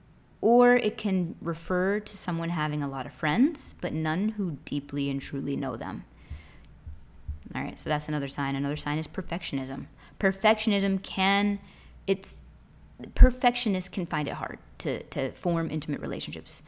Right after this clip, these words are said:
They have a high demand on themselves, right? They demand a lot from themselves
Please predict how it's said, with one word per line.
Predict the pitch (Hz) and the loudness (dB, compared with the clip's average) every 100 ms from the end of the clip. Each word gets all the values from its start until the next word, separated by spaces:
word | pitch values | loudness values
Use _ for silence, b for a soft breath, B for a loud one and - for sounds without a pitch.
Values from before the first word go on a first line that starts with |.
| B B | B B
They | 170 | -2
have | 165 | 0
a | 147 | 0
high | 147 147 | 0 0
demand | 175 165 175 | 0 0 0
on | 185 | 0
themselves, | 226 - 139 190 - | 0 0 -2 -2 -4
right? | 147 220 - - | -2 -2 -6 -10
They | - | -6
demand | 147 151 147 | -2 -2 -2
a | 143 | -2
lot | 147 | -2
from | 175 | -4
themselves | 165 160 175 208 | -6 -2 -2 -2